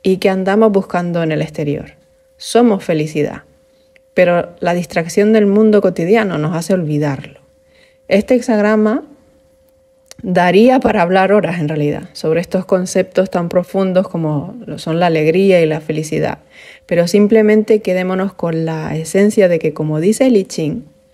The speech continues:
la alegría tiene como fundamento la constancia, con el fin de que no degenere en algo indomable.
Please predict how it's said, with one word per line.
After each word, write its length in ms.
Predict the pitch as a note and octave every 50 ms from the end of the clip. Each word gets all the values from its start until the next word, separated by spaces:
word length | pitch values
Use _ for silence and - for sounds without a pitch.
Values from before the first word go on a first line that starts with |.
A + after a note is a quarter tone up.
| _ _ _ _ _ _ _ _ _ _
la 160 | - F3+ E3
alegría 460 | D#3+ D#3+ D#3 D#3 E3 E3 G3 G3+ G3+
tiene 260 | G3+ - G3+ G3+ G3+ G3
como 220 | - F#3 F3+ F3+
fundamento 600 | - - F3 E3+ D#3+ D#3 D#3+ E3 E3 F3 F3 G3
la 180 | F3+ E3+ E3+ E3+
constancia, 960 | - D3 D3+ D#3 D3+ - - F3+ F3+ F3+ F3+ F3 - - - - - - - _ _ _ _ _ _ _ _ _ _ _ _ _ _ _ _
con 200 | - F3+ F3 E3+
el 160 | E3 D#3+ E3
fin 400 | D#3+ - G#3 G#3 A3+ A3+ A3+ A3
de 160 | G3+ F#3+ F3+
que 320 | - - - E3+ E3 D#3 -
no 380 | F3 E3+ D#3+ E3+ F#3 G3+ G#3+ G#3+
degenere 580 | A#3 A3+ G#3+ G3 E3+ E3 E3+ F3 F3+ F3+ F3
en 120 | E3 E3 E3
algo 260 | E3+ F3 F3 F3+ F3+
indomable. 880 | F3 E3+ D#3+ D#3 D3+ D3 D3 D#3 D#3 D3+ D3 C3+ - - - - -